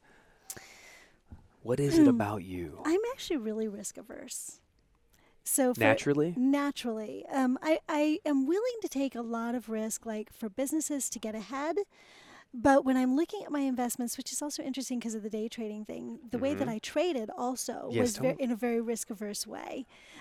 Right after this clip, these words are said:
Speaker 2: um, which is a completely different topic.
Speaker 1: Okay.
Speaker 2: But, um, but I'm actually fairly risk averse. And so for me, one of the things my dad had told me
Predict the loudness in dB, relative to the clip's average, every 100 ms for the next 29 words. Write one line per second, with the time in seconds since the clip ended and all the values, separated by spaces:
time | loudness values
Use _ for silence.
0 | -8 0 2 4 4 4 0 0 -2 -2
1 | -4 -2 -2 -4 -6 -8 -8 -8 -10 -10
2 | -18 -4 -2 2 0 -2 2 6 8 8
3 | 4 4 4 4 2 0 -4 0 0 2
4 | -2 -2 -4 -4 -4 -4 -4 -4 -4 -4
5 | -6 -6 -8 -8 -4 2 2 2 2 2
6 | 2 0 2 2 0 0 -2 -2 -2 0
7 | 2 0 -2 -2 -2 -4 -4 -6 -4 -4
8 | -2 -6 -6 -4 -2 -4